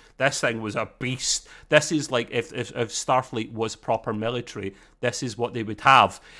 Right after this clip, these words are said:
It, massive nace-, nacelles. It was faster. It was black to generally blend in more. It was more armored, more power, everything.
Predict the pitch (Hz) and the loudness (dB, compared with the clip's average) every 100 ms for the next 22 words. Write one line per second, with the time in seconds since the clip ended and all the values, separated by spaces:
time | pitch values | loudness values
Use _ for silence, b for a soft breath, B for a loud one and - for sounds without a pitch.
0 | B 135 131 127 127 131 123 139 123 123 | B -4 -2 2 6 6 4 0 0 0
1 | 127 - 127 131 127 135 123 113 107 92 | -2 -2 -2 -2 -2 -2 0 0 0 -8
2 | - - 135 139 127 127 117 120 110 - | -12 -4 2 2 2 -2 -2 -2 -6 -4
3 | 117 120 135 - - 110 113 113 104 98 | -2 2 2 0 -12 -6 -4 -4 -4 -4
4 | 107 110 113 113 120 117 104 95 B B | -2 0 0 0 2 0 0 -2 B B
5 | 113 107 120 117 117 117 113 123 120 117 | -10 -8 -4 0 0 4 6 8 6 2
6 | 107 - 104 104 - 117 110 98 - 120 | 0 -4 -8 -8 -2 0 0 -4 -4 -4
7 | 131 139 - 110 | -4 -8 -2 -4